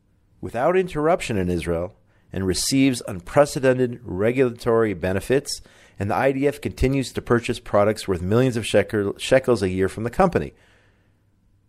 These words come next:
So the, the C E O of Ben and Jerry's Israel is saying, "Israel," he's calling on the government, he's saying, "Why are we,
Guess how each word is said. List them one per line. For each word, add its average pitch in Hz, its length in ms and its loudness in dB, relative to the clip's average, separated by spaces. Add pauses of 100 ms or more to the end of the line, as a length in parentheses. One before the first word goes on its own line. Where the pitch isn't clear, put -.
So - 160 -2
the, 113 280 2
the 98 260 2
C 127 320 -4
E 123 60 2
O 120 60 4
of 113 80 0
Ben 117 120 0
and 110 80 -6
Jerry's 110 280 2
Israel 98 420 0
is 90 120 -4
saying, 101 360 -4
"Israel," 117 640 0 (140)
he's - 240 -16
calling 120 260 6
on 117 80 -4
the 113 60 -8
government, 104 520 2
he's 101 200 -8
saying, 101 420 0
"Why 127 500 0 (920)
are 104 240 2
we, 110 520 0